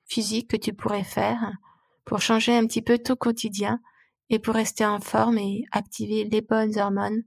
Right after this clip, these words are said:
pour soutenir ton sevrage tabagique. Si tu cherches d'autres idées,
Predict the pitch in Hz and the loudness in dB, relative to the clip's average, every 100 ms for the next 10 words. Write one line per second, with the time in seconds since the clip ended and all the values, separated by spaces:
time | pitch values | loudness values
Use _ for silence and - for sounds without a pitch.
0 | _ - 226 220 - 233 226 220 214 220 | _ 0 0 0 0 -2 0 0 0 0
1 | - 196 - 202 208 208 - 208 202 202 | -4 -4 0 0 0 -2 -2 -2 -2 -2
2 | 220 - - _ _ _ _ _ _ _ | -8 -10 -20 _ _ _ _ _ _ _
3 | _ _ _ _ - 233 240 240 269 262 | _ _ _ _ -2 0 2 2 4 4
4 | 254 240 226 277 - 269 247 226 240 | 4 2 2 0 2 2 2 2 0